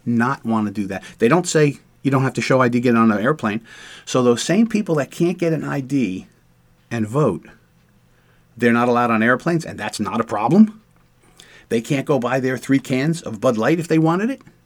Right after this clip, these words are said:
and that's not a problem? They can't check into a hotel room, and that's not a problem?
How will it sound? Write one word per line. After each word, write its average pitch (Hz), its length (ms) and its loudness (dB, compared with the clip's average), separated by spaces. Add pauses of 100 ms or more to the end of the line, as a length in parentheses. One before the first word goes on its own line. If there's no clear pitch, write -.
(100)
and 107 120 -8
that's 110 240 -6
not 156 200 0
a 180 40 -4
problem? 196 400 0 (1160)
They 147 120 2
can't 170 280 -2
check 170 200 -4
into 160 220 0
a 127 60 0
hotel 120 480 -2
room, 208 340 0 (540)
and 113 240 -12
that's 110 260 -4
not 185 180 0
a 190 40 -4
problem? 226 420 -4